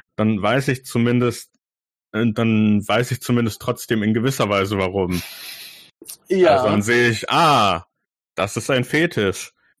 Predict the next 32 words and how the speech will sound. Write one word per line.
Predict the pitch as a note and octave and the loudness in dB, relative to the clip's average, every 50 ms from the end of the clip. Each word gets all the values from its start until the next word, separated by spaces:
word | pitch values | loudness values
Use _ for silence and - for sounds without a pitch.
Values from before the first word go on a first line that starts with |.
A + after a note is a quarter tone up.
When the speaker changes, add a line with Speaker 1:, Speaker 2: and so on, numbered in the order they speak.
| - G2+ D3+ | -14 -12 -6
Speaker 1:
Oder, | - - G2 F#2+ F#2 F#2 - - | -4 -2 -2 0 0 -2 -2 -2
Speaker 2:
<laughs> | |
Speaker 1:
ah, | - B2 D3 D#3 D#3+ D#3 D3 C3 A2+ G#2 F#2+ F2+ F#2+ - _ _ _ _ _ _ _ _ _ _ _ _ _ _ _ _ _ - | 0 0 2 4 4 4 4 4 2 2 0 -2 -4 -10 _ _ _ _ _ _ _ _ _ _ _ _ _ _ _ _ _ -12
äh, | - - G#2 A2 G#2+ G#2+ G#2+ G#2 E2+ C#2+ | -6 -2 0 2 2 4 2 2 2 2
Leute | A2 A2+ A2+ B2+ B2+ - - B2+ - - | 0 0 2 0 0 0 -2 -4 -4 -4
gucken | - - C#3+ - C3+ B2+ A#2 | -6 -6 -4 0 0 -2 0
gerne | A2+ A#2+ A#2 A#2+ A#2+ A#2 A2+ | 0 0 0 2 0 0 -2
zu, | - - - B2+ B2+ A#2+ A#2 | -4 -4 0 0 0 2 2
wie | B2 B2 | 0 0
Sachen | G#2+ A#2 B2+ C3 - A#2+ A#2 | 2 0 0 0 0 -2 -2
aufgemacht | E2+ F#2+ G#2 G#2 - - A2+ G#2 G2+ G2 G2 - - _ | 0 0 0 -2 -2 -2 -2 0 0 -2 -4 -6 -8 _
werden. | G2+ G2 G2 G2 F#2+ G2 F#2+ F#2 F#2 F#2 F2+ F2+ - - - - _ _ _ _ | -2 0 0 0 0 0 -2 -2 0 0 0 -2 -4 -6 -10 -14 _ _ _ _
Irgendwelche | - G#2 G#2+ A2 G#2 G#2 G#2+ D3 D3 | -2 0 0 0 0 0 0 0 0
Speaker 2:
Ja. | C#3 B2+ B2 | 0 0 -2
Speaker 1:
Packungen, | B2 B2 - - A#2+ A2 G#2+ G2+ G2 F#2+ | -4 -4 -4 -2 -2 0 0 0 0 0
weil | G2 F#2+ F#2 F#2 F#2+ | 0 0 2 2 2
Leute | G2 G2+ G#2 - - G#2+ | 2 0 0 -2 -4 -4
selber | G#2 A2 G#2+ A#2 A#2 A2 G#2 | -2 0 0 2 2 2 0
gerne | G#2+ G#2+ G2+ G2+ G2+ - | 0 -2 -2 -2 -2 -2
Packungen | - A2 G#2+ G#2 - A2 G2+ G2 G2 | -2 -4 -6 -4 -4 -2 -2 -2 -2
von | G2+ - G2 G2 | -2 -4 -4 -2
neuen | F#2+ F#2+ F#2+ F#2+ F#2+ | 0 0 0 -2 -2
Sachen | - G2 - - F#2+ F2 | -4 -4 -4 -4 -4 -4
aufmachen. | F#2 F#2 - - F#2+ F#2 F#2 - F#2+ F2+ - - _ - A2 - _ _ _ _ _ | -2 -4 -4 -4 -6 -6 -4 -4 -6 -6 -6 -8 _ -16 -16 -16 _ _ _ _ _
Sowas | _ - A2+ A#2 C3 B2+ - - | _ -2 -2 0 0 -2 -2 -2
kann | C#3+ C3 C3+ | 0 0 2
ich | - | 2
Speaker 2:
Ja. | D#3 D#3 | 2 2
Speaker 1:
verstehen. | D3 C#3 - B2+ B2+ B2+ B2 A#2+ - - E3+ D#3+ D3 - - - - - | 0 0 0 0 0 0 -2 -4 -4 -4 -4 -4 -4 -6 -14 -20 -14 -12
Speaker 2:
<laughs> | - - - D3+ D3+ | -12 -6 -6 -2 -2
Echt? | C#4 B3+ - - - - | 0 -2 -2 -4 -4 -2
Speaker 1:
Waschmaschinenvideos, | E3+ F3 - - F#3+ F#3+ F3+ - - F#3+ F3+ E3+ D#3 D3 D#3 D3+ D3+ D3+ C#3 C#3 C3 - - - | 0 0 2 2 2 4 4 2 2 2 4 4 4 2 2 2 2 2 2 2 2 -2 -6 -12